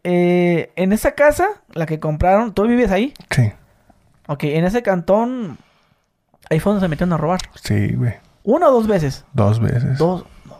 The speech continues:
Speaker 1: dos. ¿Cómo dos, güey?
Speaker 2: Dos veces.
Speaker 1: Con una tengo yo pa, pa hasta contratar un pinche guardia pa poner trampas ahí para cuando se quieran meter.
Speaker 2: Güey, ya la segunda vez ya puse protecciones y todo y hasta lo cortaron con esmeril. Y nadie
Speaker 1: Pero
Speaker 2: me
Speaker 1: hubieras hecho
Speaker 2: escuchó.
Speaker 1: trampas, güey.
Speaker 2: ¿Cómo que trampas?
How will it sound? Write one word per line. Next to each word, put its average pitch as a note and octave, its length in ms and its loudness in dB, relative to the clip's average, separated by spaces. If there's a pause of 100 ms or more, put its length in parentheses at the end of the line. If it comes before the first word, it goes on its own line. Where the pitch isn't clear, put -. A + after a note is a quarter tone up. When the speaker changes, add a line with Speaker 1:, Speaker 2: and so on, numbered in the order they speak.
(100)
Speaker 1:
dos. - 280 -20
¿Cómo F#3 260 -6
dos, - 140 -8 (260)
güey? - 140 -20 (320)
Speaker 2:
Dos A2+ 300 -2
veces. A2+ 180 0
Speaker 1:
Con F3 180 2
una F#3+ 220 0
tengo G#3 320 0
yo G#3+ 160 2
pa, - 180 -4 (220)
pa D#3+ 500 2
hasta D#3+ 300 -2
contratar D#3 380 -2
un G3 100 -4
pinche G#3 220 -6
guardia F3 440 -2
pa D#3+ 140 -4
poner D3 240 -6
trampas D#3 500 -2
ahí C#3+ 260 -2
para D3+ 220 -4
cuando C#3 180 -10
se C3+ 80 -8
quieran C#3+ 200 -6
meter. D3 240 -10 (240)
Speaker 2:
Güey, F3 300 2
ya D#3+ 140 2
la F3+ 120 6
segunda E3 320 4
vez F3 160 4
ya F#3 100 4
puse F#3 240 2
protecciones F3 500 2
y - 20 -8
todo G3 180 4
y F3+ 60 6
hasta D3 200 2
lo C#3 120 4
cortaron C#3+ 280 2
con E3 160 2
esmeril. C#3 480 2 (1300)
Y B2 100 2
nadie B2 120 6
Speaker 1:
Pero - 20 6
Speaker 2:
me C#3 60 6
Speaker 1:
hubieras C#3+ 180 4
hecho D#3 160 2
Speaker 2:
escuchó. - 120 -2
Speaker 1:
trampas, G#3+ 420 -2
güey. A3 200 -4 (280)
Speaker 2:
¿Cómo C#3 240 4
que B2 80 -2
trampas? A2+ 460 -6